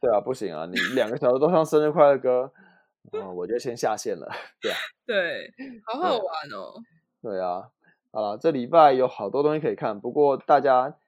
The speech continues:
Speaker 1: 还是可以的话，就是去看一下我们这礼拜介绍的安东尼奥与克利欧佩特拉，然后下礼拜来听我们聊聊这部戏到底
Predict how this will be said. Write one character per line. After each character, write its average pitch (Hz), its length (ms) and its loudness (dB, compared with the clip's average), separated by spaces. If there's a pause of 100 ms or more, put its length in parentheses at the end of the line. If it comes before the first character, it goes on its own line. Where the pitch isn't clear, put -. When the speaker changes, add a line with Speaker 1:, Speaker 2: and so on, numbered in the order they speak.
(100)
Speaker 1:
还 113 120 -8
是 131 520 -4
可 165 160 2
以 170 60 6
的 143 100 4
话， 143 360 6 (460)
就 120 140 -8
是 107 760 -6
去 - 220 -6
看 147 260 -4
一 127 40 -10
下 117 560 4
我 95 100 0
们 90 320 -12
这 127 100 -2
礼 104 80 -2
拜 113 140 2
介 123 180 -2
绍 110 240 0
的 - 240 -8 (440)
安 127 180 -6
东 127 140 -6
尼 110 100 -8
奥 117 140 -2
与 101 40 -6
克 117 120 -6
利 120 60 2
欧 120 60 2
佩 131 140 -2
特 127 100 2
拉， 117 300 2
然 92 80 -10
后 101 60 -8
下 110 160 -4
礼 - 80 -6
拜 104 120 2
来 - 120 0
听 123 160 -10
我 110 80 -8
们 85 240 -12 (100)
聊 98 200 -2
聊 98 300 0
这 131 140 -4
部 127 140 -8
戏 127 200 -8
到 113 220 0
底 - 260 -12